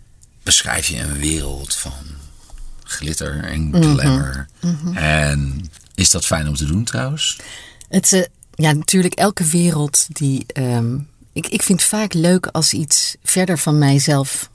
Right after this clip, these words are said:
Speaker 2: weg is, om me daarin te verdiepen of dat tegen te komen. Dit speelt zich af in en om Monaco. En het is, ja... Het is bijna,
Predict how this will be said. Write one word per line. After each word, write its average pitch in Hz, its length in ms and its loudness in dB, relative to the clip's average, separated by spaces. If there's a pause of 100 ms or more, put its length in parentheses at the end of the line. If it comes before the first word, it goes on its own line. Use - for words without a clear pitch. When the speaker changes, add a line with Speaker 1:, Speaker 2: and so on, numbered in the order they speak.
Speaker 2:
weg 156 340 2
is, 120 200 -4
om 113 80 -4
me 123 100 -2
daarin 131 360 0
te 143 160 -6
verdiepen 123 640 -4
of - 120 -8
dat - 180 -4
tegen 143 300 2
te - 80 -2
komen. 139 440 -4 (380)
Dit 185 140 4
speelt 180 240 4
zich - 120 -2
af 165 160 4
in 190 140 4
en 175 100 6
om 160 100 4
Monaco. 151 720 2 (380)
En - 100 -6
het 135 140 -4
is, 135 160 0
ja... 113 120 -6 (680)
Het - 140 -4
is 165 120 0
bijna, 156 520 4